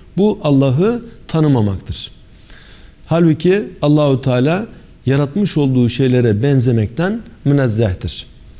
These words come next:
Şöyle ifade etmeye çalışayım. Mesela Mimar Sinan yüzlerce eser yapmıştır. Hepsi Mimar Sinan'ın eseridir ama hiçbiri Mimar Sinan değildir.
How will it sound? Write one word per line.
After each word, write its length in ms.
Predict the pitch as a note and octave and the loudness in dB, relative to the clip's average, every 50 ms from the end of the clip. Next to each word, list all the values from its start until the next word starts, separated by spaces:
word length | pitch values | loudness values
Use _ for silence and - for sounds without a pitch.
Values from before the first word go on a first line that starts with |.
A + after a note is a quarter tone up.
| - - - - - - - - | -20 -20 -20 -20 -20 -20 -20 -6
Şöyle 320 | - - G3 F#3 F#3 E3+ | -2 0 2 2 2 2
ifade 340 | C#3 A#2 D3 C#3+ C#3 C#3 C#3+ | 0 0 0 0 2 2 0
etmeye 300 | C#3 C#3 C3+ B2+ B2 A#2 | 0 0 0 0 0 0
çalışayım. 580 | - A#2 A2 G2+ F#2+ - G2+ A2+ D#3 G3+ C4 - - | 0 0 -2 -2 -2 -2 -2 -2 -2 -4 -6 -8 -6
Mesela 520 | - D3+ C3+ - D3+ C#3 C#3 C3+ C3 C3 C3+ - - - - - - - | -4 -4 -2 0 0 0 0 0 0 -4 -6 -10 -20 -20 -20 -12 -4 -2
Mimar 340 | D#3 D3+ D3 C#3+ C3+ C3 | 0 2 2 2 2 0
Sinan 400 | A2+ - - A2+ A2+ B2 D3+ F3 A3+ - - - - - - - - | -2 -2 -2 -2 0 0 -2 -4 -6 -10 -14 -20 -20 -20 -18 -6 -2
yüzlerce 480 | D3+ D#3 D3 C#3 E3 D#3+ D#3+ C#3+ C3 C3 | 0 0 2 2 2 0 0 0 0 0
eser 320 | A#2+ G#2+ - B2 A2+ G#2+ | -2 -2 -2 -2 0 0
yapmıştır. 720 | G2 G2+ G2 G2 - - C#3+ - - - F3+ F3 - - - - - - - - - - | 0 0 -2 -2 -4 -6 -6 -4 -2 -2 -2 -2 -4 -8 -16 -20 -20 -20 -20 -20 -10 -4
Hepsi 520 | - F3+ F3 - - - D#3 D#3 D#3+ D#3+ D#3+ - - | -2 -2 -2 -2 -2 0 2 2 0 0 -4 -4 -2
Mimar 340 | C3+ C#3 C#3 C3+ C3+ C3+ | 0 2 2 2 2 0
Sinan'ın 460 | B2+ A#2+ - C3+ B2+ A#2+ A#2+ A2+ G#2 A#2 A#2+ | -2 -2 -2 0 0 2 2 0 0 -2 -4
eseridir 600 | G#2+ - - C#3+ C#3+ E3+ E3 F3+ G3 F#3 - - - - - - - | -4 -2 -2 0 0 0 0 0 -2 -2 -6 -12 -20 -20 -20 -10 -4
ama 220 | - C#3+ C#3 C3+ C3+ | -2 0 2 2 2
hiçbiri 540 | D3+ D3 - - A#2+ A#2+ A#2+ D#3 F#3 - - - - | 0 0 -2 -2 -2 0 0 0 -2 -4 -6 -8 -6
Mimar 320 | C3 C3+ C3+ B2+ B2+ A#2+ | -2 -2 0 0 0 0
Sinan 400 | A2+ - - F#2+ G#2 C#3 E3+ F3+ | -2 -2 -4 -4 -4 -4 -2 0
değildir. 520 | F3 F3 E3+ D#3 B2+ G#2 G2 F2+ - - | 2 2 4 4 2 0 -2 -4 -8 -12